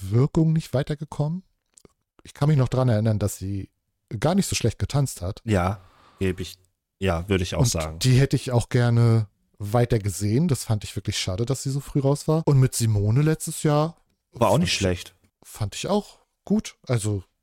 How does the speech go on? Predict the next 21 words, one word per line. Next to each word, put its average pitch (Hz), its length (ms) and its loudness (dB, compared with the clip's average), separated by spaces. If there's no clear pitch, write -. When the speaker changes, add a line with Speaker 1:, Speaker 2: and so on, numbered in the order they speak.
Speaker 1:
es - 100 -10
war 117 120 0
auch 117 140 -2
eine 123 120 0
tolle 120 240 2
Verpartnerung. 127 800 -4
Sie 117 200 -2
hat 117 160 -2
ihn, 110 120 -4
glaub, 110 300 -2
sie 117 240 -4
hat 113 100 -4
ihm, 117 360 -4
das - 220 -12
war 107 100 -2
ja 104 280 -4
so - 120 -10
ein 98 40 -6
bisschen 104 260 -6
sein 101 180 -4
Comeback, 123 460 -2